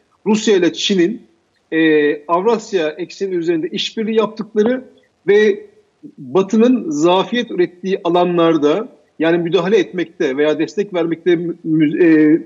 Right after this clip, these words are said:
s-, sıkıntıya düştüğü alanlarda, eksik kaldığı alanlarda,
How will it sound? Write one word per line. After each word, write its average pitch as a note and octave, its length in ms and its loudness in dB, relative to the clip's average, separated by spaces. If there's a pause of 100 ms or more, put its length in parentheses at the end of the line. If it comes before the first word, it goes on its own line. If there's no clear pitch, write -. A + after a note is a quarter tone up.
(140)
s-, - 220 -18 (500)
sıkıntıya F#3+ 460 0
düştüğü F3+ 320 0
alanlarda, D3 480 0
eksik F#3 220 -12
kaldığı D#3+ 260 -2
alanlarda, D#3 580 -2